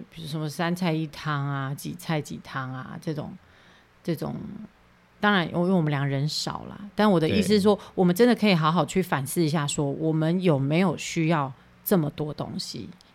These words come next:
Speaker 1: 那是我们需要的吗？还是只是我们想要新奇、猎奇，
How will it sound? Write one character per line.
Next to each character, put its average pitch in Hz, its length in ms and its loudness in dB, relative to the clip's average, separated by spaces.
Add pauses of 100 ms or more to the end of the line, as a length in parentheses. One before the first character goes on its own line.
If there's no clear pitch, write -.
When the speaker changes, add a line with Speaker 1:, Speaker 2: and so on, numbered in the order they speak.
(100)
Speaker 1:
那 233 140 4
是 226 180 2
我 170 140 4
们 143 140 0
需 160 220 -2
要 160 160 6
的 147 100 0
吗？ 135 180 -4
还 139 220 -4
是 180 280 0
只 131 220 -12
是 175 240 2
我 147 140 0
们 - 220 -8 (220)
想 131 320 -6
要 147 280 2 (260)
新 214 360 6
奇、 135 420 -4 (360)
猎 190 280 2
奇， 147 480 -6